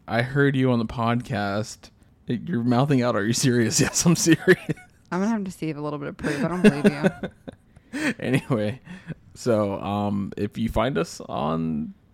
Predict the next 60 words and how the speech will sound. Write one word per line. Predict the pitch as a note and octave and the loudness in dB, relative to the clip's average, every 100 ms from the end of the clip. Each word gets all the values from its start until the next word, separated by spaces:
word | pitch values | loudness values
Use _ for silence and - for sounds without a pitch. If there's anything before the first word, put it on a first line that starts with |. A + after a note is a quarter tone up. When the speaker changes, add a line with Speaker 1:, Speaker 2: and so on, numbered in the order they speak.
| _ _ - | _ _ -2
Speaker 1:
Facebook, | - F3+ G3 G#3 | -2 0 -2 -4
please | - C3 C#3+ | -2 -2 0
don't | D3+ | -2
try | E3+ | 0
to | D#3 | 0
add | - - | 0 2
us. | G#3+ - G#3+ | 0 0 -6
Speaker 2:
But | G#3 | -2
feel | A3 | -4
free | - F4+ | -4 -8
to | |
sa-, | E4+ B3 A3+ - | -4 -2 -2 -6
say | - A3 | -8 -6
hi, | G3+ A#3+ G3+ F#3 | -4 -4 -4 -4
and | F3+ F3+ F3 | -4 -6 -4
if | F3 G3 | -6 -8
you | F#3 F#3 | -8 -6
want | F3+ F3 | -4 -6
to | F#3 | -6
join | E3+ F3+ | -4 -4
our | E3+ E3+ | -4 -4
five | E3+ E3+ | -2 -2
dollar | D#3+ D#3+ D#3 D3+ _ - - _ _ | -2 -4 -4 -8 _ -20 -20 _ _
tier, | - B3+ F3 E3+ G3+ _ _ _ | -6 -2 0 -2 -6 _ _ _
you | D3+ D3 | -6 -2
can | B2 | 0
Speaker 1:
Right. | A#2 A#2 - | 0 0 -4
Speaker 2:
be | E3+ | -2
in | F3 | 0
a | |
Facebook | C4 G4 - F#3+ | 0 0 0 2
group | F3 E3+ | 0 0
with | D3 | -2
Speaker 1:
<laughs> | |
You | D3+ | -4
Speaker 2:
us. | |
Speaker 1:
can | D#3 | -2
definitely. | B2 A#2+ B2+ - - - | -2 -4 -6 -12 -20 -12
Speaker 2:
And | B3 | -6
I'm | - | 0
Speaker 1:
That's | - - | 2 4
Speaker 2:
not | C3 | 4
Speaker 1:
how | |
you | A#2+ | 4
Speaker 2:
saying, | |
Speaker 1:
can. | A#2+ G#2 - | 2 0 -2
That's | G#2+ A2 | -2 -2
how | B2+ | 0
you | A2 | 0
can | G#2+ G#2 | 0 -4
message | F2+ G#2 - - | -4 -6 -6 -8
us. | - - - | -8 -10 -8
Speaker 2:
I'm | A3+ | -6
not | A#3+ B3 F#3 | -4 -4 -6
saying | - F3 D3+ D3 D3 F3 _ - | -6 -4 -4 -6 -10 -16 _ -10
that | F3 | -10
you | F3+ | -6
have | D#3+ D3 | -8 -8
to | - | -6
pay | - D#3 C3+ - - | -6 -4 -8 -10 -14